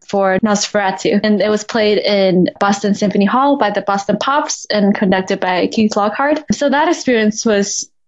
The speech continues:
like I said in the first half of the podcast, it's the first experience of what's it like to be someone else's assistant, because, you know, our professor Sheldon will write the themes,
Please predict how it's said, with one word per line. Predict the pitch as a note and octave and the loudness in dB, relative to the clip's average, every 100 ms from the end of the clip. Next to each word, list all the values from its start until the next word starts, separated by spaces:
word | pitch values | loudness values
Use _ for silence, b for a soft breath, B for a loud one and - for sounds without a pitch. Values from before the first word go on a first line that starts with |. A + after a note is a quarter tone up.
| - | -4
like | A3+ | 0
I | A3+ | 0
said | A3+ A3+ A3 - | 0 -2 -2 0
in | G#3+ | 2
the | G#3 G3+ | 2 0
first | G3+ A#3 A#3 - | 0 -2 -2 -2
half | G#3 G#3 | -2 -4
of | F#3+ | -6
the | - F#3 | -2 -2
podcast, | F#3+ A#3+ A#3 G#3+ G3 G3+ - | 0 -4 -2 -4 -2 -6 -2
it's | - A3 | -2 0
the | B3 | 0
first | - D#4+ - | 2 0 0
experience | - - G#3+ G3 F#3+ - | -4 -2 2 2 0 -2
of | G3+ F#3+ - | -2 -2 -2
what's | B3 B3 | -2 0
it | A#3 | 0
like | A3 A#3 G#3+ | 2 0 -2
to | A3 | -2
be | G#3 G#3 G3+ G#3 | 0 2 4 2
someone | A3 G3+ | 2 2
else's | G3 G3 G3 | 2 0 0
assistant, | G3 D4+ D4 G#3+ F#3 | 0 0 0 0 -2
because, | G#3 G#3 G3 F#3+ - | 0 0 2 0 -2
you | F3+ | -2
know, | F3+ | 0
our | G3 | 0
professor | G#3+ G3+ G#3 G#3 | 0 0 0 0
Sheldon | - A3 G#3+ G#3 | 0 0 2 2
will | G3+ | 2
write | G3 F3 - | 0 -2 -2
the | F#3+ F#3 G3 _ _ | 0 0 -2 _ _
themes, | C#4+ C#4 A#3 | 2 4 4